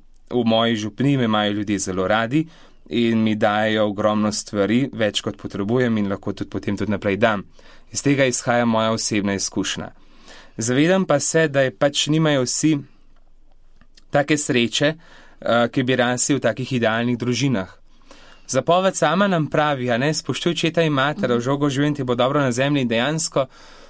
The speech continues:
Speaker 1: dejansko je to res. In tudi jaz dostikrat staršem rečem, "Bodite dobri do svojih otrok, ker vam bodo oni nekoč zbirali dom za ostarele."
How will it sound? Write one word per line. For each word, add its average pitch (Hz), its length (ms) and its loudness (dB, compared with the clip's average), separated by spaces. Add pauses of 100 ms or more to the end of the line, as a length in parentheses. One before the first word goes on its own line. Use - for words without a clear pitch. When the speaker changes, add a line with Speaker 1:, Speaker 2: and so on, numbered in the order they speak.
(100)
Speaker 1:
dejansko 143 480 0
je 143 80 0
to 147 160 0
res. 147 320 2
In 127 100 -2
tudi 147 160 -2
jaz 151 160 0
dostikrat 131 360 0
staršem 143 440 -2
rečem, 143 360 2
"Bodite 160 300 0
dobri 135 300 0
do 156 100 -2
svojih 151 340 0
otrok, 147 360 0
ker 156 140 -4
vam 139 120 0
bodo 135 220 2
oni 143 240 2
nekoč 147 320 0
zbirali 139 380 2
dom 151 180 0
za 139 100 0
ostarele." 127 580 0